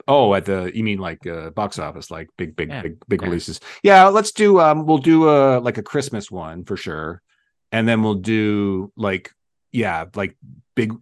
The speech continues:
Speaker 1: famous December releases.
Speaker 2: Tentpole
Speaker 1: Yeah.
Speaker 2: releases.
Speaker 1: Okay, we'll do something
Speaker 2: Classic.
Speaker 1: like that. But all right, we'll think about that one. But anyways,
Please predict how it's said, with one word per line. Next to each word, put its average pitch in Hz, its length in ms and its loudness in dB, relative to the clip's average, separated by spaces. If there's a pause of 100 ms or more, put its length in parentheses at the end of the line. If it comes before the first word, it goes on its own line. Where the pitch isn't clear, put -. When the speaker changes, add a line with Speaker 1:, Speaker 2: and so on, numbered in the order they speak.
(180)
Speaker 1:
famous 107 420 -2
December 101 340 -4
releases. 82 560 -12
Speaker 2:
Tentpole 127 640 -6 (560)
Speaker 1:
Yeah. 82 280 -6 (540)
Speaker 2:
releases. 98 880 -14
Speaker 1:
Okay, 85 300 -10
we'll 80 100 -10
do - 120 -10
something - 220 -16
Speaker 2:
Classic. - 200 -20
Speaker 1:
like 73 120 -18
that. - 100 -20 (160)
But - 160 -16 (320)
all 135 100 4
right, 117 120 4
we'll 113 100 2
think 107 160 -2
about 82 180 -6
that 64 140 -10
one. 76 240 -18
But 143 100 4
anyways, 117 340 2